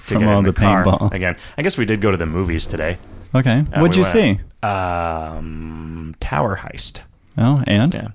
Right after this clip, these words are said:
Speaker 2: It was good.
Speaker 1: Okay.
Speaker 2: I liked it.
Speaker 1: I,
Speaker 2: Uh,
Speaker 1: I wanna see it.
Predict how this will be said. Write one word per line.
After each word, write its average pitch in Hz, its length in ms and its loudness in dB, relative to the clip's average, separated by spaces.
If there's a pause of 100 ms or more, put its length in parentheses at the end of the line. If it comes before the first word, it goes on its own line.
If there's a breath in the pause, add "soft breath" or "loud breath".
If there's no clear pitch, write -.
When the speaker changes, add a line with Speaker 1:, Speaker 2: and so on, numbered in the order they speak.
(180)
Speaker 2:
It 277 80 0
was 311 80 2
good. - 260 0 (420)
Speaker 1:
Okay. 127 180 2
Speaker 2:
I 139 160 2
liked 180 220 0
it. - 160 -10 (840 loud breath)
Speaker 1:
I, 151 220 6
Speaker 2:
Uh, - 40 4
Speaker 1:
I 147 120 4
wanna 160 260 4
see 120 180 2
it. 151 200 2